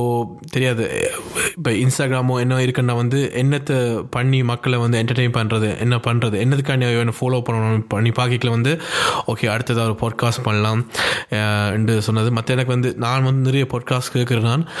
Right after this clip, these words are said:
So, எனக்கு பிடிக்கும். நார்மலாவே வந்து கதைக்கிறது வந்து ரொம்ப பிடிக்கும் எனக்கு. என்னோட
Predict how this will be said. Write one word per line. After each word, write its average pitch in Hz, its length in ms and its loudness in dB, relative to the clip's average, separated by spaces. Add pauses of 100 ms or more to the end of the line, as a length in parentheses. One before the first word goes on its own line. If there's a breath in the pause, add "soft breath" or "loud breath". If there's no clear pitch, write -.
(240 loud breath)
So, 110 320 0
எனக்கு 117 180 0
பிடிக்கும். 143 480 -2
நார்மலாவே 139 480 0
வந்து 139 360 2
கதைக்கிறது 139 360 0
வந்து 131 180 0
ரொம்ப 127 240 2
பிடிக்கும் 127 360 0
எனக்கு. 120 400 0
என்னோட 120 360 0